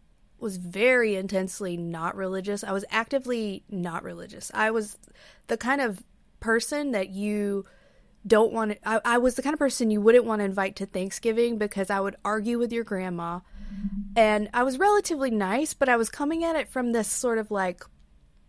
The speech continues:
philosophical, academic, I'm so well read, like, I've, I had read the whole shelf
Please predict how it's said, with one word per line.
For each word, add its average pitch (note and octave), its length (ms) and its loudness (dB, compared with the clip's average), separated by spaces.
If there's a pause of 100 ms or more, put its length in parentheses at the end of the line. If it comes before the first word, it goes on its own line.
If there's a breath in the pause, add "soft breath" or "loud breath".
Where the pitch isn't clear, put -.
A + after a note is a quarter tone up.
(760 soft breath)
philosophical, A#3+ 1300 2
academic, A3 840 -4
I'm A3+ 180 -4
so B3 220 0
well G#3+ 300 2
read, G#3+ 640 2
like, G3 300 -4
I've, G#3 480 -4 (1000 soft breath)
I A#3+ 140 6
had B3+ 180 6
read B3+ 440 4 (360)
the G#3+ 160 2
whole A3+ 240 4
shelf G#3+ 540 2